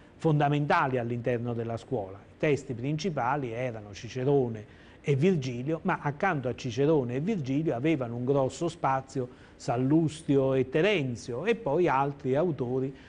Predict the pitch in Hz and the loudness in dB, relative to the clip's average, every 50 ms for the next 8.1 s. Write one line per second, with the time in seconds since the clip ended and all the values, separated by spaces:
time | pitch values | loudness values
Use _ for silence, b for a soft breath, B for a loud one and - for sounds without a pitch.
0 | B B B 165 165 170 151 160 175 151 147 135 127 117 117 117 - - 127 123 | B B B 0 2 2 2 0 2 2 2 2 2 2 0 -2 -4 -6 -4 0
1 | - 165 170 170 151 180 175 160 147 139 135 139 135 135 123 - 135 135 B B | 2 2 2 2 2 2 2 2 4 2 0 0 -2 -4 -6 -6 -6 -8 B B
2 | B B B B 135 135 156 165 165 160 151 143 139 131 123 - - - - - | B B B B 0 4 6 6 6 6 4 2 2 0 -2 -4 -8 -8 -2 0
3 | 190 175 160 151 143 135 131 120 120 131 127 135 156 156 156 - - 131 127 131 | 0 0 2 2 2 2 2 0 -2 -2 -2 -2 -2 -4 -4 -4 -4 -2 0 0
4 | 127 127 - - 123 - - 170 156 139 120 117 110 110 107 101 - - - 131 | 0 -2 -2 -6 -4 2 4 4 6 6 4 2 0 -4 -6 -10 -12 -12 -10 -10
5 | 117 - 190 170 156 139 127 127 131 - 156 160 156 B B B B B B 185 | -4 0 4 4 4 4 2 0 -4 -4 -6 -6 -6 B B B B B B 0
6 | 175 175 202 175 151 127 117 123 135 147 151 151 165 135 113 113 113 117 113 113 | 2 4 4 4 4 4 2 0 0 -2 -2 0 0 -2 -2 -2 -4 -4 -4 -4
7 | 113 110 107 110 110 - - - 123 117 110 107 117 110 101 98 104 107 110 110 | -6 -6 -6 -8 -10 -8 -6 -4 -4 -4 -4 -4 -4 -4 -6 -6 -8 -12 -14 -16
8 | - | -18